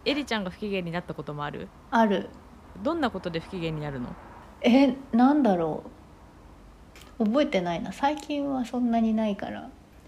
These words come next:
Speaker 2: ほんと些細なことだと思うな。
Speaker 1: だからさ、そうそう、電車とかでもさ、明らかに雰囲気の悪い二人とかさ、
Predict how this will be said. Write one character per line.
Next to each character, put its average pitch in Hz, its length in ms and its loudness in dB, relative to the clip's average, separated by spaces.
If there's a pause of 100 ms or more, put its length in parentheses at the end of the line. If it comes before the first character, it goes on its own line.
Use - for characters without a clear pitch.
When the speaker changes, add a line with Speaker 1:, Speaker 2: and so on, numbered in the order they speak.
Speaker 2:
ほ 277 100 4
ん 277 80 4
と 294 200 2
些 294 180 -8
細 254 400 2
な 185 80 0
こ 190 120 -6
と 185 140 -6
だ 180 100 0
と 170 160 -8
思 175 280 -4
う - 20 -8
な。 151 460 -8 (540)
Speaker 1:
だ 185 100 -10
か 170 140 -10
ら 160 100 -10
さ、 156 320 -8
そ 175 200 -10
う 165 40 -10
そ 156 220 -10
う、 156 120 -16
電 214 280 -2
車 220 200 -6
と 220 140 -8
か 185 140 -8
で 160 120 -8
も 156 160 -12
さ、 160 460 -6 (1120)
明 285 80 -4
ら 254 120 0
か 190 140 -4
に 165 140 -6
雰 202 180 -4
囲 208 100 -4
気 196 120 -10
の 170 100 -6
悪 160 180 -4
い 156 40 -8
二 - 220 -8
人 170 240 2
と 247 60 4
か - 120 -6
さ、 147 320 -6